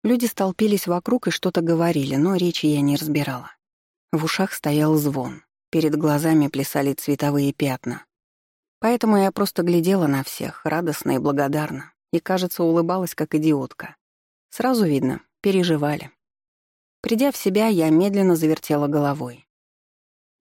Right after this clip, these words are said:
Едва ли кабинет Артура видел такое столпотворение раньше. Добрая дюжина преподавателей и миротворцев ютилась на нескольких квадратных метрах.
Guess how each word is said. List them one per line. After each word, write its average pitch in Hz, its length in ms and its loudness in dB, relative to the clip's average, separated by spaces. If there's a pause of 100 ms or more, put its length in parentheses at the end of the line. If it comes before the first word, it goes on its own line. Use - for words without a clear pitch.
Едва 170 400 2
ли 170 80 2
кабинет 165 480 2
Артура 165 360 0
видел 151 340 2
такое 165 340 -2
столпотворение 151 920 2
раньше. 135 520 -6 (580)
Добрая 185 460 2
дюжина 170 420 4
преподавателей 160 840 0
и 156 180 2
миротворцев 156 840 0
ютилась 185 580 0
на 143 120 4
нескольких 156 560 0
квадратных 143 640 -2
метрах. - 500 -4